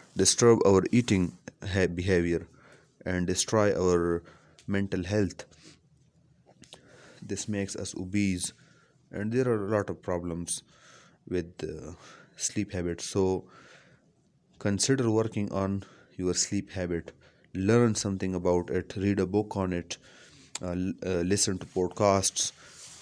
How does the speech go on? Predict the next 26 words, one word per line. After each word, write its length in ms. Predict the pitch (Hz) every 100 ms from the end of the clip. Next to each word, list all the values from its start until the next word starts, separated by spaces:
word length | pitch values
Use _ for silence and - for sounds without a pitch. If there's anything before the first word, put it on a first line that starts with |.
| - - - - - - - -
Uh, 460 | 87 85 80 82 85
consider 540 | - 90 - 107 101 92 98
a 400 | 90 87 82 85 - - - -
psychologist, 880 | - 92 101 104 98 92 - - - - - - - - _ -
going 300 | 95 98 95
and 120 | 92 90
talking 360 | 98 95 92
to 100 | 90
him 200 | 92 98
about 380 | 92 87 87 85
your 140 | 87
sleep 300 | 85 - 92
habit, 360 | - 90 87 - - - _ _ _ _
and 300 | 110 101 104
then 340 | 127 139 123 123 _ - - 92
do 440 | 117 123 120 117 -
as 200 | 95 90
he 160 | 107
suggests, 580 | 104 98 92 101 - - - -
uh, 160 | 92 90
he 240 | 90 101
or 120 | 95 92
she 200 | - 101
suggests, 560 | - 90 98 90 - - -
or 180 | 92 95
what 360 | 104 101 -